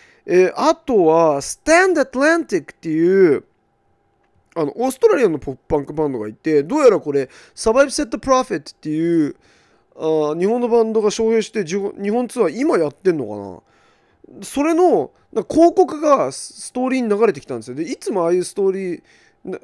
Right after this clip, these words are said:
あの、インスタのストーリーに流れてくる広告嫌いだし、その広告流してるやつは全部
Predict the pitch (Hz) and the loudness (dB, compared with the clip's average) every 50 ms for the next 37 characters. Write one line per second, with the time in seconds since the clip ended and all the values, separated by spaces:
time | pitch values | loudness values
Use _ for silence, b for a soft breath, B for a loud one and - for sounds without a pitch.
0 | - 170 165 156 160 - - 214 208 - 233 220 - - - 220 214 214 214 208 | -10 -10 -8 -8 -8 -6 -6 -6 -4 -4 -4 -4 -2 -2 0 0 0 0 -2 -2
1 | 208 208 214 196 180 - 143 139 123 - 147 135 127 135 123 - 143 135 123 - | -2 -2 -2 -2 -4 -6 -10 -12 -8 -8 -8 -6 -8 -10 -12 -12 -12 -12 -12 -8
2 | - 170 185 196 196 202 190 - - 143 - - 214 226 247 240 226 - - 247 | -4 -4 -2 -2 -2 -2 -4 -6 -8 -10 -10 -8 -8 -8 -6 -8 -8 -8 -8 -8
3 | 247 226 214 240 240 233 240 240 - - 165 139 131 - 127 123 123 131 - 190 | -8 -8 -8 -8 -6 -4 -4 -4 -4 -4 -4 -4 -4 -4 -8 -12 -12 -10 -6 -4
4 | 233 240 240 226 208 247 233 208 190 | -4 -4 -4 -6 -6 -4 -4 -4 -6